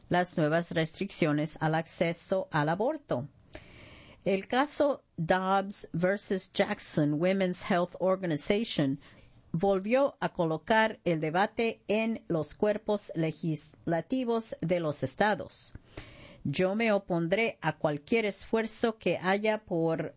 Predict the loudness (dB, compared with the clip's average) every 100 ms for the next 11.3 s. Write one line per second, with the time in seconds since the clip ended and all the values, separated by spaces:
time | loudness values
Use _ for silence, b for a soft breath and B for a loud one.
0 | -4 -2 -2 -4 -6 -6 -6 -12 -18 -20
1 | -6 0 2 2 2 0 -2 -2 -2 -2
2 | 0 0 0 -2 0 2 2 0 -2 0
3 | 0 2 2 2 0 -2 -2 -2 -2 -4
4 | -2 0 2 0 -6 B B B -2 0
5 | 0 -2 -2 2 2 2 2 2 2 0
6 | -2 0 2 2 2 -2 0 0 0 0
7 | 2 4 4 2 0 -2 -6 _ -2 0
8 | 0 0 0 0 0 2 2 2 2 0
9 | 0 2 2 2 -2 _ 0 2 0 0
10 | 0 0 -2 -8 -8 -6 -2 -2 0 0
11 | 0 -4